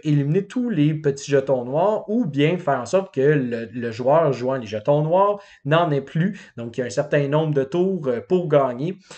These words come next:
Euh, et ben, lui veut survivre, évidemment. C'est super bon comme jeu. Ça m'a vraiment, vraiment, euh, jeté à terre. Je suis pas un fan de jeux abstraits en général, mais celui-là,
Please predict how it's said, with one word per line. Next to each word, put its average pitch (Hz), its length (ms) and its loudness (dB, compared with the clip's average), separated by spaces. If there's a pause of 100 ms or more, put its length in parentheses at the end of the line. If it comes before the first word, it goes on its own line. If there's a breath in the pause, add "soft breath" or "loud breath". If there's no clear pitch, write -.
(240 loud breath)
Euh, 117 340 -6 (180)
et 220 180 2
ben, 147 280 4
lui 143 240 0
veut 131 140 2
survivre, 123 600 -4
évidemment. 139 560 -2 (720)
C'est - 540 -2
super - 680 0
bon 151 200 4
comme 117 200 -4
jeu. 139 220 0 (260 loud breath)
Ça - 200 2
m'a 151 120 2
vraiment, 196 480 2
vraiment, 147 480 0 (100)
euh, 117 440 -6
jeté 143 460 2
à 147 100 6
terre. 147 300 2
Je 147 80 -4
suis 180 100 -6
pas 269 180 8
un 180 120 4
fan 160 420 2 (720)
de 147 220 4
jeux 160 420 2
abstraits - 400 -4
en 151 80 2
général, 135 500 0
mais 117 120 -8
celui-là, 165 720 4